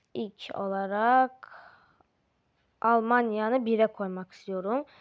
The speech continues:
Almanya bence birinci olacak. Çok iyi takımdan geliyor çünkü.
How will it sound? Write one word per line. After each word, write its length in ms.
Almanya 400
bence 260
birinci 300
olacak. 320
Çok 200
iyi 80
takımdan 680
geliyor 360
çünkü. 320